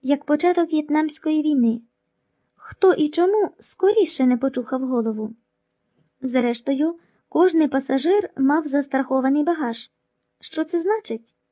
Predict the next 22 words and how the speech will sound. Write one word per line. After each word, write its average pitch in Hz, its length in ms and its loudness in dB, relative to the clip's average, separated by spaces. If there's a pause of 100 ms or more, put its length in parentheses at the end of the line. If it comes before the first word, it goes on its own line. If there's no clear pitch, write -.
(240)
Ніхто 269 360 0
не 269 120 0
пояснював. 247 640 -4 (760)
Однак 294 420 0
пізніше 277 560 -2
хтось 302 320 -4
сказав, 294 460 0
що 277 280 -4
пасажир, 294 600 0 (400)
якому 320 480 4
не 330 120 4
доставлено 311 640 2
його 294 240 2
багажу, 247 580 0 (680)
а 277 80 2
може 403 320 4
собі 349 300 4
купити 370 680 2 (440)
до 277 200 2
трьох 330 400 2
днів 277 440 2 (100)
одяг 269 340 2